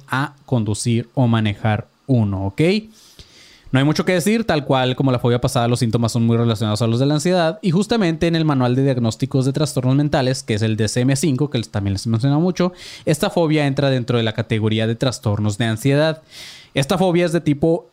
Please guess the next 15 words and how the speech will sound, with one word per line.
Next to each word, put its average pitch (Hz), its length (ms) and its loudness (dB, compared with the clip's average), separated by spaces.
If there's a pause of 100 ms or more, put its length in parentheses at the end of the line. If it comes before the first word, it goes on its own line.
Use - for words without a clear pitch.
eh, 139 340 2
situacional, 180 640 0
ya 175 120 0
que 151 100 -2
se 156 100 0
produce 135 320 0
previo 143 640 0
o 175 260 0
en 147 160 0
el 120 100 2
momento 113 520 0
de 127 160 0
enfrentarse 131 520 -2
a - 40 -2
conducir. 110 640 0